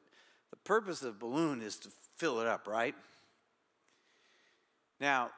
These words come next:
if you blow your breath into that balloon, it expands and it can bring kids and people a lot of joy and fun and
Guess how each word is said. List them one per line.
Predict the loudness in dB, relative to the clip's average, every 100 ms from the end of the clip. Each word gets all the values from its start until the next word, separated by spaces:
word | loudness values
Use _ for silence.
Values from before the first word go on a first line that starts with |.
| -6
if | -4 -2
you | 0 0
blow | 2 6 6 8 6 2 -2 -14 -20 _ _ _ _ _ _ -10
your | 4 6 6
breath | 6 6 6 2
into | -2 -2 0
that | 0 0 0
balloon, | 0 0 -2 -6 -12 -16 _ _ _ _ _ _ _ _ _ _ _ _ _ _ _ _ _ _ _ _ _ -4
it | -2
expands | 2 2 4 4 4 2 -2 -2 -4
and | -6 -10 -16 _ _ _ -14
it | -10
can | -8 -2
bring | -2 -2 -8 -12
kids | -6 -2 -2 -4 -8
and | -8 -10 -10
people | -10 -8 -8 -6 -6
a |
lot | -4 -4 -6
of | -12 -18 -20 _ _ _ _ _ -20 _ _ _ _ _ -20 -10
joy | -6 -4 -2 -2 -6 -10
and | -14
fun | -6 -2 -2 -4 -6
and | -12 -16 -20